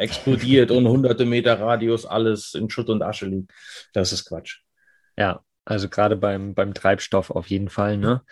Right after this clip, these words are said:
Speaker 1: Genau.
Speaker 2: Gas, also die Gasflaschen zum Beispiel, da kann, glaub ich, schon ordentlich was passieren, ne?
Speaker 1: Kann, hab ich auch selber schon erlebt, leider.
Speaker 2: Mhm.
Speaker 1: Ähm,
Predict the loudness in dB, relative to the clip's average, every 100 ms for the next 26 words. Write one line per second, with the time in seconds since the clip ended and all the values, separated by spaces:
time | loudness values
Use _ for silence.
0 | -20 -14 -14 -10 0 4 4 2 -2 -4
1 | 0 2 2 2 2 2 2 2 2 -4
2 | -4 -6 -8 -2 4 4 4 4 6 6
3 | 4 -4 0 0 2 -2 -4 -2 -2 -2
4 | -2 -4 -2 -2 -2 -6 -8 -10 -8 -6
5 | -6 -4 -4 -4 _ -4 0 2 4 2
6 | 2 2 4 4 4 0 -2 0 2 0
7 | 2 2 2 2 -2 -4 -6 -6 -6 -10
8 | _ -6 -2 0 0 0 0 -2 -4